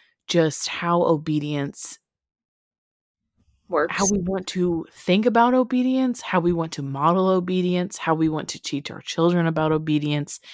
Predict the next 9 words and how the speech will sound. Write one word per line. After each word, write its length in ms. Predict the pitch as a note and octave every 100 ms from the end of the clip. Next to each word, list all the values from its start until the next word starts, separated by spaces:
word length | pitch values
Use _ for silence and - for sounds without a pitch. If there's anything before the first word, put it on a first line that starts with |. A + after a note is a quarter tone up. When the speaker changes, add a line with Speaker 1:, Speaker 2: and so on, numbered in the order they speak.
| - - -
Speaker 1:
and 120 | D#3
how 300 | D3+ F3 E3+ -
obedience 880 | D3+ D3 D3 E3+ F#3+ G#3+ - -
to 160 | - E3+
God 540 | D3+ B2+ C3+ C#3 C#3+ - _ _ _ -
changes 800 | - D#3+ D3 D3 D#3 D#3 D3 - _ -
the 280 | C#3 C#3+
whole 400 | C3+ - C3+ B2
game. 380 | - - - -